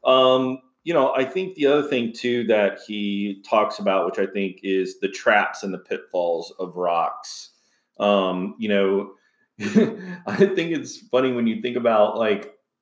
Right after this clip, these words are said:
you could spend time on something, like, as a rock or whatever,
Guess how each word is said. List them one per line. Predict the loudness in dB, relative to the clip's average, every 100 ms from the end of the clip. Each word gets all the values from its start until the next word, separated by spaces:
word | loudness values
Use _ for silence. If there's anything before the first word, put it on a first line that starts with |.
| _ _
you | -6 -6
could | -2 -2
spend | -2 -10 -2 0 0 0 -2 -4 -10
time | -2 2 2 2 0 -2 -4 -4
on | -2 0 0 -2 -8 _ _ _
something, | -10 -8 -6 -4 -2 -2 -2 -4 -14 _ _ _
like, | 0 0 -4 -18 _
as | -4 -2 0
a | -2
rock | 0 2 4 2 -2 -2
or | -2 0 -2 -2 0
whatever, | 2 4 4 0 -2 -4